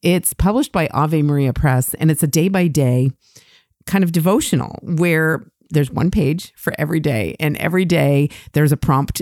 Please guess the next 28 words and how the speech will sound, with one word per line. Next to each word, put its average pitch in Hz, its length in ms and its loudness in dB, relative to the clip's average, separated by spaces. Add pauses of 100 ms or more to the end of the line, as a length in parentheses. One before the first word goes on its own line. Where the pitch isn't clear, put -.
(100)
for - 760 -2
thinking. 233 400 0
It's - 160 -8
like 147 120 -2
a 147 40 -2
quote 165 240 -2
from 156 160 0
a 147 60 2
saint 196 340 -2
or 135 120 -4
a 135 40 -4
quote - 260 -4
from 170 140 -2
scripture, 156 560 0 (380)
a 147 280 2
prompt - 460 -2
toward 226 240 -2
prayer, 170 560 0
and 143 140 2
then 135 80 2
an 135 180 0
action 139 480 -4
item, 131 400 -4
sort - 220 -6
of 147 100 -6
a - 20 -6
suggestion. 143 800 -4 (300)
And 202 320 0